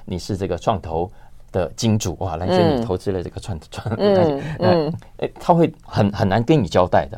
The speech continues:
Speaker 1: 啊。
Speaker 2: 嗯哼，
Speaker 1: 那经济学人这一期就有一篇文章，
Speaker 2: 嗯哼。
Speaker 1: 在他 Business 的头条，呃，我推荐大家去看，因为它跟整个产业的资金的流向有非常大的关系。
Speaker 2: 嗯。
Speaker 1: 啊，因为我们知道这些热钱流哪里，机会可能就在那里啊。
Speaker 2: 嗯。
Speaker 1: 虽然不一定所有人都能够赚得到。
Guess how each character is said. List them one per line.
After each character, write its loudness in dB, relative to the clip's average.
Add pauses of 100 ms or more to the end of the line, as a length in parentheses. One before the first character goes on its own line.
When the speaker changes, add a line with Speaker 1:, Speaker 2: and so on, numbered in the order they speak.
Speaker 1:
啊。 -12
Speaker 2:
嗯 0
哼， -2
Speaker 1:
那 6
经 0
济 4
学 0
人 0
这 2
一 4
期 -4
就 0
有 -2
一 -4
篇 -4
文 -6
章， -4
Speaker 2:
嗯 -10
哼。 -14
Speaker 1:
在 -2
他 -4
Business -6
的 -8
头 -4
条， -4 (220)
呃， -4
我 -6
推 -6
荐 -6
大 -4
家 -8
去 -12
看， -6
因 -4
为 -2 (160)
它 0
跟 0
整 -6
个 -6
产 -12
业 -2
的 -8
资 -10
金 -6
的 -6
流 -8
向 -6
有 -10
非 -8
常 -12
大 0
的 -10
关 -4
系。 -8
Speaker 2:
嗯。 -4
Speaker 1:
啊， -8
因 -8
为 -6
我 -6
们 -10
知 -4
道 -2 (260)
这 -6
些 -2
热 2
钱 -4
流 0
哪 0
里， -6
机 -6
会 -2 (160)
可 -12
能 -8
就 -4
在 0
那 -4
里 -16
啊。 -8
Speaker 2:
嗯。 -2
Speaker 1:
虽 2
然 2
不 -2
一 0
定 -4
所 -2
有 0
人 -8
都 -4
能 -10
够 -10
赚 -2
得 -8
到。 -2